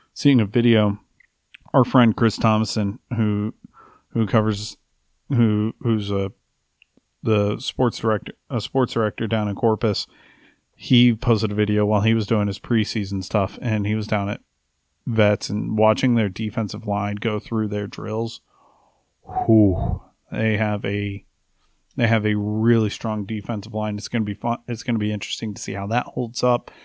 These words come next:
see what kind of pressure they, they're able to put on Repper, who has gotten a lot of confidence, but, you know, if you, if, if you can get back there and you can get 'em rattled,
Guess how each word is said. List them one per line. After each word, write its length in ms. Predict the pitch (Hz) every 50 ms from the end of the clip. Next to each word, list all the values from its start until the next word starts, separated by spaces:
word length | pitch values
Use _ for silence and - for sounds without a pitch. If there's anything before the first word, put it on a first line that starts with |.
| _ _
see 140 | _ - 151
what 140 | 143 135 113
kind 120 | 127 120
of 60 | 117 -
pressure 340 | - 120 - - 123 113
they, 160 | 113 117 120 - -
they're 200 | 120 117 117 117
able 140 | 117 110 113
to 60 | 110
put 220 | - - 127 120 120
on 160 | 113 110 107
Repper, 440 | 107 110 107 104 - 117 104 101 101
who 320 | 107 107 104 110 117 120 _ _ _ _ _ _ _
has 160 | - 110 -
gotten 260 | - 156 156 156 160
a 60 | 156
lot 160 | 147 147 143 139
of 80 | 131
confidence, 520 | - 143 139 135 113 - 117 113 110 104 -
but, 320 | - 123 117 117 120 - _ _ _ _ _ _ _ _ _ _ _ _ -
you 60 | 123
know, 180 | 110 107 104 104
if 140 | 98 - -
you, 300 | 117 120 127 120 120 113
if, 220 | 104 - - - _ -
if 160 | 131 104 101
you 100 | 113 107
can 200 | 110 117 113 101
get 140 | 123 123 117
back 260 | 123 120 120 113 -
there 120 | 131 120
and 100 | 110 107
you 60 | 107 101
can 200 | - 113 107 107
get 100 | 117 113
'em 140 | 113 113
rattled, 320 | 113 117 117 117 117 110